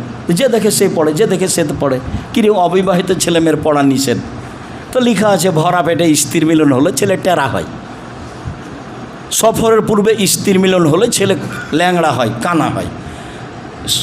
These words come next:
চন্দ্র সূর্য গ্রহণের সময় স্ত্রী মিলন হলে ছেলে টেরা হয়, কানা হয়, ল্যাংড়া, এগুলো কথা লেখা আছে। আর হাদিসে আছে,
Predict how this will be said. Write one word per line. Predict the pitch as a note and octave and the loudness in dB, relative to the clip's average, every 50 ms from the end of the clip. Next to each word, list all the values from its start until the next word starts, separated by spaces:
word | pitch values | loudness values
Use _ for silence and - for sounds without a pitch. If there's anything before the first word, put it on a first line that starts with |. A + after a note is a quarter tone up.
| - | -4
চন্দ্র | - F#3 G3 G#3 A3 A3 A3 | -2 0 2 2 4 4 2
সূর্য | - - G3 G3 F3 F#3 F#3 | 2 2 2 2 2 2 2
গ্রহণের | D#3 F3 F3+ F3+ F3+ F3+ F3+ E3+ | 2 2 2 2 2 2 2 2
সময় | E3 - E3+ E3 D#3+ D#3+ | 2 2 2 2 4 2
স্ত্রী | - - - E3+ D#3+ | 2 2 0 0 2
মিলন | D#3+ D#3+ D#3 C#3 | 2 2 2 2
হলে | C#3 D#3 F#3 A3 | 2 2 2 0
ছেলে | - - F3 E3 D#3 | 0 -2 0 0 0
টেরা | D3+ D#3 E3 D#3+ D#3 D#3 C#3+ | 0 0 0 2 2 2 0
হয়, | C3 C#3 C3+ A#2 | 0 0 -2 -2
কানা | - D#3+ D#3 D3 C#3+ | 0 0 2 2 2
হয়, | C3+ A#2 C3+ | 2 0 0
ল্যাংড়া, | D3+ D3 C3 A#2+ B2 | 0 0 0 0 0
এগুলো | C3+ D#3+ C#3+ D3 C3+ | 0 2 2 2 2
কথা | B2 B2 G2 G2+ A2 | 0 -2 -2 -2 -2
লেখা | G#2+ G2+ F2+ - - | -2 -2 -4 -6 -10
আছে। | - - - - - - - - - - - - - - - - - - - - - - - - - - - | -10 -10 -12 -12 -12 -12 -14 -16 -16 -16 -16 -16 -14 -16 -16 -16 -16 -16 -16 -14 -14 -14 -14 -14 -14 -8 -4
আর | C3+ C#3+ | -2 -2
হাদিসে | C#3+ C#3 E3 F#3 F#3+ C4 B3 - B3 A#3+ | 0 0 0 0 0 0 0 2 2 2
আছে, | A3+ A3 G#3 - G#3 F#3+ E3 | 2 2 2 2 2 2 2